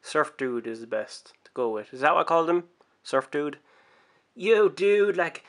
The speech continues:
like, I go, like, protect the sea and stuff and swim with the fishes.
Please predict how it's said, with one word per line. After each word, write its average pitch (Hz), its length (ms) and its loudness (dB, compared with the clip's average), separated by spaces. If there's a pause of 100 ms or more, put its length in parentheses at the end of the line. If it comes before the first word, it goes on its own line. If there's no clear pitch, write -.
(160)
like, 143 140 -2
I 139 100 -2
go, 156 220 2
like, 143 240 0
protect - 440 -8
the 139 100 -10
sea 165 600 -8
and 127 160 -4
stuff 131 380 -4
and 123 120 -8
swim 147 540 -4
with 135 140 -8
the - 80 -10
fishes. 143 1500 -6